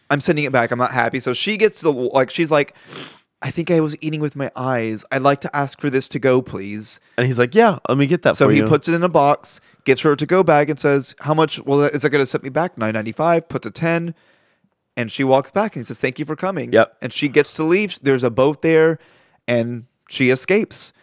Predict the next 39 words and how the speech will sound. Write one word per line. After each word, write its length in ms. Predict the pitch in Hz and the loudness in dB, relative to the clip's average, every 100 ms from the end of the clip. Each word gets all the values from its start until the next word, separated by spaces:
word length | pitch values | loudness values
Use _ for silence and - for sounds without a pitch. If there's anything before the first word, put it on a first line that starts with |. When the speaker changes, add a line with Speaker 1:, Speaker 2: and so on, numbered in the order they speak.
| _ | _
Speaker 2:
Yep. 180 | - 117 120 | 0 0 4
Speaker 1:
Uh, 160 | 117 | 2
meanwhile, 540 | 117 139 160 156 151 151 | 2 -2 0 4 4 2
he 160 | 147 | 2
Speaker 2:
And 100 | 131 214 | 6 8
he 60 | |
Speaker 1:
goes 80 | 214 | 8
Speaker 2:
even 200 | 240 330 | 8 4
says, 260 | 185 226 226 | 6 4 4
he's 120 | 226 208 | 2 4
like, 260 | 196 - _ _ _ _ - | 4 2 _ _ _ _ 0
"It's 180 | 151 | 0
that 200 | 139 175 | 6 4
easy 300 | 160 135 160 | 4 0 0
to 80 | 175 | 0
leave. 260 | 117 139 110 _ | 2 2 0 _
Why 220 | - 107 143 | 0 4 6
didn't 220 | 190 175 | 6 6
y'all 200 | 156 139 | 6 6
just 240 | 151 151 | 4 0
leave?" 300 | 113 143 127 | 0 2 2
And 80 | 104 | 2
they 80 | 107 | 4
all 140 | 104 | 4
just 140 | 110 110 | 2 -2
sort 120 | 110 | -2
of 80 | 104 | -2
sit 200 | - 101 | -4 -2
Speaker 1:
He 80 | 98 | 4
Speaker 2:
there. 340 | 95 104 110 | 4 4 2
Speaker 1:
asks 480 | - 175 180 170 - | 0 4 4 2 -2
them. 220 | 147 120 | 0 2
He's 140 | 131 143 | 2 2
like, 220 | 143 - _ | 0 -2 _
"None 320 | 131 127 151 | -10 2 4
of 140 | 175 175 | 4 2
you 120 | 175 | 0
fought 440 | 160 - 143 - | 0 4 4 4
back." 420 | 120 117 80 - | 0 0 -4 -16